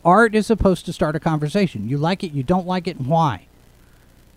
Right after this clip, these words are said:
And okay, I can agree with that to a certain extent. Yes, you're gonna be doing things that, that spark a,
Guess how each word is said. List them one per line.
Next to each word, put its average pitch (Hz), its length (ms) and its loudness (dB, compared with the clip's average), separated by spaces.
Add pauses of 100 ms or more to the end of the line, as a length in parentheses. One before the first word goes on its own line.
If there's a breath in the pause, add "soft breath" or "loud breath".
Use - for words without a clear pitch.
(160)
And 262 180 -4
okay, 262 300 0
I 180 120 4
can 254 160 2
agree 233 400 2
with 185 260 2
that 139 360 -4
to 170 180 -2
a 143 60 -2
certain 135 380 -6
extent. 139 500 -8
Yes, 170 420 -4
you're 180 200 0
gonna 185 220 2
be 180 140 -2
doing 165 400 -2
things 151 460 -6
that, 151 320 -4 (640)
that 156 300 -2 (960)
spark - 720 -4
a, 185 140 0